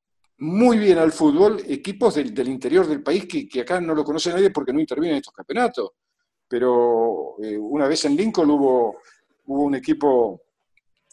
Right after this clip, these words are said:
de Rivadavia primero, con jugadores maravillosos, fue en el año ochenta y, de campeonato ochenta y tres ochenta y cuatro, que ese equipo jugando hoy, <laughs> jugando hoy,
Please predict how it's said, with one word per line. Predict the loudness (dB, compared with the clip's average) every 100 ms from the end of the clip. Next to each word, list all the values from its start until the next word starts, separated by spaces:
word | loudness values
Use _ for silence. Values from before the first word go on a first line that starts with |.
| -20 -14
de | -12
Rivadavia | -10 -6 4 6 8 6 4
primero, | 2 0 0 0 -2 -8 _ _ _ _
con | -16
jugadores | -14 -8 -2 0 0
maravillosos, | -2 -2 -2 0 -2 -2 -6
fue | -6
en |
el | -2
año | -2 -2
ochenta | -6 -10 -12 -8 -8
y, | -8 -12 _
de | -10 -8
campeonato | -10 -6 -8 -8
ochenta | -12 -14
y | -10
tres | -8 -8
ochenta | -10 -10 -8
y |
cuatro, | -4 -4 -4 -6 -6 -10 _ _ _ _ _
que | -8 -4 -4 -4
ese | -6 -6
equipo | -2 0 4 4 4 -2
jugando | -6 -4 -2 0 0
hoy, | 0
<laughs> | -4 -8 -12 _ _ _ _
jugando | -6 2 2 2 2
hoy, | 6 6 4 0